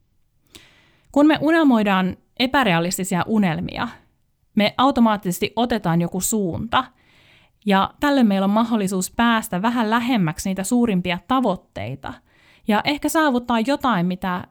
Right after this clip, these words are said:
me ei ehkä osattu ajatellakaan. Joten kyllä, meillä on oikeus unelmoida siitä, että kalenteri on täynnä ilman markkinointia, tai siitä, että oma työ puhuu puolestaan.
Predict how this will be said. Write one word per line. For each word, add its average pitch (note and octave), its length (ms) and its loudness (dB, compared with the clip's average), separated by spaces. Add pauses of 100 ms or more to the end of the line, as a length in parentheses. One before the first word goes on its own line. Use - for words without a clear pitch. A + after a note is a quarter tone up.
me A#3 100 2
ei A#3 120 2
ehkä A3 340 -4 (220)
osattu A#3 480 -4
ajatellakaan. G3 840 -6 (2000)
Joten C4 420 0
kyllä, F#3+ 360 2 (200)
meillä B3 240 2
on A#3+ 80 4
oikeus A#3+ 380 0
unelmoida F#3 480 0
siitä, F#3+ 340 -4
että F#3+ 260 -8 (380)
kalenteri G3 480 0
on F3 120 -2
täynnä F3+ 320 0
ilman F3+ 280 0
markkinointia, A#3+ 760 0 (400)
tai G#3 140 0
siitä, G3 320 -2
että - 220 -8
oma F#3+ 260 0
työ E3+ 200 -4
puhuu F3+ 300 -6
puolestaan. - 760 -8